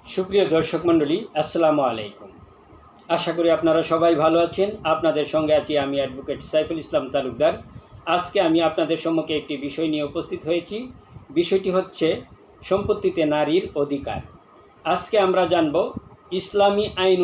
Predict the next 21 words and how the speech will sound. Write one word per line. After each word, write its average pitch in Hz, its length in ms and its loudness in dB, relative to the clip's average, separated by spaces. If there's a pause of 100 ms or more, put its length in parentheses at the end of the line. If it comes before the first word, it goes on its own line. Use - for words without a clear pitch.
অনুযায়ী 156 420 2 (460)
সম্পত্তিতে 190 580 -2 (600)
নারীর 170 320 0 (420)
কী 202 120 -6 (140)
অধিকার 131 300 -2 (100)
রয়েছে। 104 340 -12 (1080)
চলুন 190 300 2 (380)
শুরু 220 180 2 (100)
করা 196 220 4
যাক 233 140 0 (160)
আজকের 147 340 -6 (120)
বিষয়। 98 320 -14 (640)
দর্শক 185 400 2
মণ্ডলী, 170 340 0 (880)
ইসলামী 214 520 2 (880)
আইন 202 200 2 (920)
এবং 190 180 4 (180)
মুসলিম 208 360 0 (140)
ফারায়েজ 196 380 6 (120)
অনুযায়ী 151 380 4 (1120)
সম্পত্তিতে 220 560 0